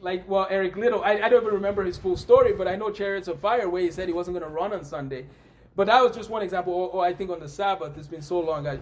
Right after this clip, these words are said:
I should go watch that again. But the point is, there are times where we have to make tough decisions.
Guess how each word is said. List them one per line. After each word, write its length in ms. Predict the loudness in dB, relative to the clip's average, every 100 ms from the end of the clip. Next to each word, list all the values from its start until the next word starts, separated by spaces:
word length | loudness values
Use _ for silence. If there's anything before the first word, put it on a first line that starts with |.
| -10
I 80 | -14
should 160 | -12
go 80 | -8
watch 280 | -4 -4 -4
that 140 | -10
again. 220 | -10 -10 -14 -16 -14 -2
But 120 | 2
the 60 |
point 380 | 2 2 2 4
is, 240 | 4 4 4 -14 -20 -20 -20 -6
there 160 | 0
are 220 | 2 2
times 540 | 0 0 0 -2 -10 -10
where 140 | -6
we 80 | -4
have 160 | -4 -6
to 80 | -10
make 160 | -10
tough 200 | -8 -10
decisions. 600 | -10 -12 -12 -14 -20 -20